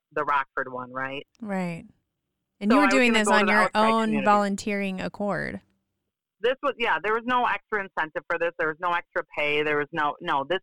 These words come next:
Speaker 1: was just, this was just an addition. Like, I saw the need and the desire for people to wanna be a part of this.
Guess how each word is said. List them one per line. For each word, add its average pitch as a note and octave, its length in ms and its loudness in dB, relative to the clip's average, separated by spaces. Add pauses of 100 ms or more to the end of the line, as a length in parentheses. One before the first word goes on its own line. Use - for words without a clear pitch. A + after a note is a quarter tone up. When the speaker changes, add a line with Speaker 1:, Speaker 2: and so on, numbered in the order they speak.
Speaker 1:
was A3 200 -2
just, F3+ 200 0 (1700)
this G3 200 -2
was G#3+ 240 -4
just F#3+ 200 0
an F3+ 100 -4
addition. D#3+ 280 -4
Like, D3+ 180 -2 (120)
I E3+ 240 0 (100)
saw F3+ 120 2
the F3 120 -2
need D3+ 360 -4 (160)
and C#3 420 -2 (340)
the D3 140 -2
desire D3 540 -2
for E3 100 -4
people D#3 240 -6
to - 80 -20
wanna C#3+ 260 0
be C#3 100 -2
a C#3 60 -2
part C#3 240 -4
of B2 80 -12
this. B2 140 -10